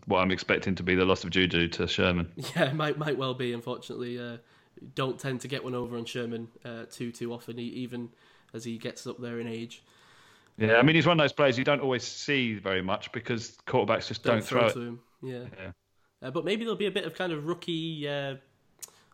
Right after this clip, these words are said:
Speaker 2: don't know if you wanna call it, uh, bravado, but <laughs> not, not, not necessarily the right word, but, you know, uh, in terms of the fact that he, he maybe won't be thinking that, uh, that realm, maybe he'll, he'll try and get it in there to Juju being the best receiver on the team, uh,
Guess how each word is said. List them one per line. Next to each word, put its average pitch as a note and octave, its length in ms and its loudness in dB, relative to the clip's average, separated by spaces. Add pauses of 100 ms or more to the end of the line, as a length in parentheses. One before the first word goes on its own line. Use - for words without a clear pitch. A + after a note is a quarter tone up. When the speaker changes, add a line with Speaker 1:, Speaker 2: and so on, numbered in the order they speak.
Speaker 2:
don't A#2 100 -10
know B2 40 -6
if A#2+ 100 -8
you C3 60 -6
wanna A#2+ 140 -4
call B2+ 320 -2
it, A#2+ 240 -6
uh, B2 180 -8
bravado, D3 800 -2
but B2 280 -8 (160)
<laughs> C#3+ 160 -4
not, C#3+ 140 -4
not, C#3+ 160 -4
not C3+ 140 -6
necessarily C3 260 -2
the C3 80 -4
right C3 160 -2
word, C#3 240 -2
but, C#3+ 80 -4
you C3 80 -4
know, C3+ 200 -2 (300)
uh, C#3+ 40 -2
in B2+ 340 -2
terms D3+ 220 0
of C3+ 80 -6
the C#3 60 -4
fact C#3+ 180 -2
that C3+ 100 -6
he, C3+ 140 -4
he C3 100 -6
maybe C3+ 240 -2
won't C#3+ 180 -2
be C3+ 60 -4
thinking C#3 380 -6
that, B2 260 -6
uh, A#2+ 320 -8 (220)
that - 180 -8
realm, B2 240 -4
maybe B2+ 220 -4
he'll, B2 200 -4
he'll B2 200 -6
try C3+ 240 -4
and B2+ 200 -6 (380)
get B2 140 -6
it A#2+ 80 -4
in B2 80 -4
there A#2+ 100 -4
to A#2 120 -12
Juju A#2+ 360 -6
being A#2 240 -6
the A2+ 80 -8
best A#2 220 -12
receiver A#2+ 340 -6
on A#2 60 -8
the A2+ 80 -12
team, A#2 420 -8
uh, G#2 220 -10